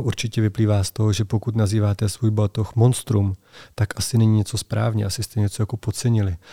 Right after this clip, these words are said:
My jsme třeba, když jsme začínali, tak jsme naše třicetikilový batohy nazývali mazlík nebo ňuňánek. A to taky není dobře, ale to už se zase řeší jinde v odborných ordinacích.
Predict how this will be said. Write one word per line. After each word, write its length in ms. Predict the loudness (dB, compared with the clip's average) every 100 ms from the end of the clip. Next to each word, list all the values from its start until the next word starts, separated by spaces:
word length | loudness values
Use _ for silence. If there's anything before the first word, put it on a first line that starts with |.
| -20 -6 0
My 120 | 0
jsme 260 | 2 -2
třeba, 260 | -2 -4 -4
když 100 | -4
jsme 140 | -2
začínali, 540 | -4 -4 -2 0 0 -2
tak 180 | -4 -4
jsme 220 | 0 0
naše 240 | 0 -2
třicetikilový 640 | -8 -6 -8 -6 -4 -2
batohy 380 | -2 -2 -2 0
nazývali 640 | 0 0 0 2 2 0 2
mazlík 400 | 2 2 0 0
nebo 200 | 2 4
ňuňánek. 600 | 4 4 4 2 0 -4 -16
A 340 | -20 -20 -18
to 100 | -2
taky 260 | -2 2 4
není 180 | 4 4
dobře, 360 | 0 0 0
ale 220 | 2 0
to 100 | 0
už 80 | -2
se 100 | 0
zase 240 | 0 0 0
řeší 280 | -2 0
jinde 260 | 2 2 0
v 120 | -2
odborných 440 | -4 -2 -2 -2 -2
ordinacích. 600 | 0 0 0 -4 -10